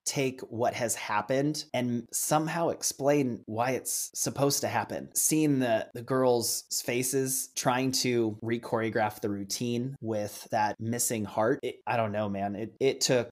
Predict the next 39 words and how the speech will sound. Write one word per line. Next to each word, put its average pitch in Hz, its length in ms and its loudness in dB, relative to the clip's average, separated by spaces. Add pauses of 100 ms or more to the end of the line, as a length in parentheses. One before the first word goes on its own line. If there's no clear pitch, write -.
just 127 300 0
so 156 160 6
much 127 280 4
hard 110 320 2
work, 101 300 2
and 107 420 -4
it 107 80 -6
was 117 160 -6
such 123 220 -2
a 113 40 -2
group 107 300 -2
effort 104 500 -2
to 104 380 -2
pull 110 220 -2
together 101 640 -4
and 101 500 -8
somehow 127 400 0
salvage 107 880 0
a 104 60 -6
season. 123 580 0
You 107 160 -6
know, 107 320 -2
we 131 220 2
were 147 140 4
going 117 360 -2
strong 110 880 2
that 110 240 0
year. 95 400 -4
We 110 200 -2
had 104 520 0
tremendous 151 640 2
amount 120 300 0
of - 80 -10
potential. 117 720 -2
The 113 120 -6
team 160 300 0
had 113 240 -4
grown 110 480 -2
exponentially. 107 1000 -2